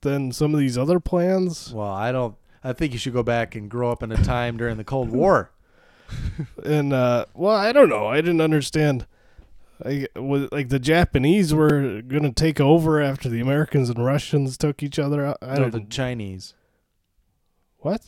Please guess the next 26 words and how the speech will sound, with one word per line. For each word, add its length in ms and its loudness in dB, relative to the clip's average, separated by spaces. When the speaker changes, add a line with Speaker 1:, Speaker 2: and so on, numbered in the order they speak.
Speaker 2:
The 100 -8
Chinese, 600 -6
Chinese. 600 -8
Uh, 420 -12
I 120 -10
know 180 -2
it 140 -2
took 180 -8
place 260 -6
off 160 -6
the 80 -20
Sea 180 -8
of 60 -8
Japan. 540 -6
Speaker 1:
Oh, 200 6
it 40 4
was 160 0
the 80 -6
Chinese? 580 -2
Speaker 2:
But 60 -6
it 60 -6
was 160 -6
the 80 -10
Chinese 480 -4
that 160 -4
were 280 -8